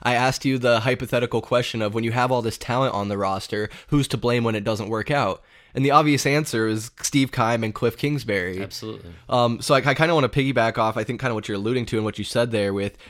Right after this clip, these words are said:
Speaker 1: we're probably gonna have a new G M. It seems inevitable. A-, whether it's
Speaker 2: Yeah.
Speaker 1: A-, Adrian Wilson or someone else,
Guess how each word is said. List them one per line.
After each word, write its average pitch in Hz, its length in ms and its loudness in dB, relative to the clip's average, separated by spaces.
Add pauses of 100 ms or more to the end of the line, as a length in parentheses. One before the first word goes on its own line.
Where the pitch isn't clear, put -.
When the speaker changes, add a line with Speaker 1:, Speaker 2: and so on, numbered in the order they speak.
Speaker 1:
we're 120 100 -2
probably 117 300 0
gonna 117 140 -2
have 110 140 -2
a 107 40 -4
new 107 200 -2
G 101 220 -2
M. 104 240 -2
It 82 80 -6
seems 110 300 -6
inevitable. 98 640 -4 (300)
A-, 120 160 2
whether 123 260 4
it's 113 100 0
Speaker 2:
Yeah. 104 100 2
Speaker 1:
A-, - 140 -2
Adrian 123 400 2
Wilson 113 460 0
or 104 100 -4
someone 107 380 -2
else, 104 420 -2